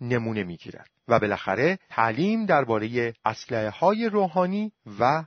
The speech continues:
مؤثر مسیحیان. نکته دو، نویسنده رساله به افسوسیان. خود رساله پولس رسول را که رسول عیسی مسیح است به عنوان نویسنده رساله معرفی می‌کند. همچنین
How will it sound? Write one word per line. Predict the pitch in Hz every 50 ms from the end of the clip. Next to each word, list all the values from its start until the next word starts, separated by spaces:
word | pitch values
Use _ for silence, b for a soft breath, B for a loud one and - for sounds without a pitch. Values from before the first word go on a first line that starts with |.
| _ -
مؤثر | 113 107 - - 107 104 - - - 170 185 190 180 170 165 160 _ -
مسیحیان. | 92 92 - - - 101 85 95 92 92 - - _ _ _ _ _ _ _ _ _ -
نکته | 147 165 196 202 - - - 269 269 247 233 190 - -
دو، | - 95 80 - _ _ _ _ _ -
نویسنده | 123 123 147 165 165 185 185 - - - 180 175 175 190 233 254 254 247 233
رساله | 226 220 - - 208 196 190 185 185
به | 165 165 160 160 160 156 -
افسوسیان. | - 107 104 - - 92 - - - - - - 98 - - _ _ _ _ _ -
خود | - - 254 277 285 285
رساله | 262 233 208 170 - - 135 120 110 107 107 104 107 - -
پولس | - - 151 151 185 220 214 -
رسول | 175 143 131 113 - - 139 151 151
را | 143 131
که | 120 - - 131
رسول | 107 117 110 104 - - - 175 160
عیسی | 160 - 143 127 - - - 160 160 160 143 117
مسیح | 101 98 92 - - - 101 101 110
است | 123 139 139 - - - _ -
به | 123 113
عنوان | 117 117 113 113 156 190 202 202
نویسنده | 196 170 143 117 98 107 98 - - 107 98 101 110 165 214 226 208
رساله | 180 156 - - 123 104 95 98 95 95 95 - _ -
معرفی | 113 135 147 143 131 135 120 - - 98
می‌کند. | 85 82 - - - - - - _ _ _ - -
همچنین | 104 101 - - 127 123 139 143 135